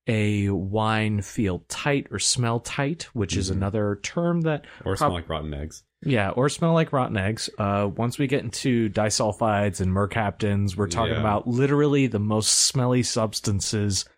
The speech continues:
Speaker 1: in the world.
Speaker 2: Mm-hmm.
Speaker 1: But these sulfites, they are simply sulfur compounds that can occur naturally and act as a stabilizer for the wine itself.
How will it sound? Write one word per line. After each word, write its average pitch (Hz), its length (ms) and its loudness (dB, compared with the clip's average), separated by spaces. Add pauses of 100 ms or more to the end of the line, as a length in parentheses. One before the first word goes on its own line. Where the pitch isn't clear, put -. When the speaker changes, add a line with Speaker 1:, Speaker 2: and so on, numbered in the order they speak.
Speaker 1:
in 190 220 4
the 139 100 4
world. 80 460 -8
Speaker 2:
Mm-hmm. 87 400 -2 (540)
Speaker 1:
But 117 240 0
these 127 400 0
sulfites, 104 1080 0 (120)
they 117 340 0
are 117 200 -2
simply 139 540 0
sulfur 104 400 -2
compounds 87 720 -4
that - 180 -6
can 127 280 -2
occur 131 280 -4
naturally 90 800 -4 (400)
and 104 240 -2
act 104 280 -2
as 101 140 -2
a 92 100 0
stabilizer 85 960 -2
for 90 340 -4
the 87 80 -2
wine 73 300 -4
itself. - 440 -8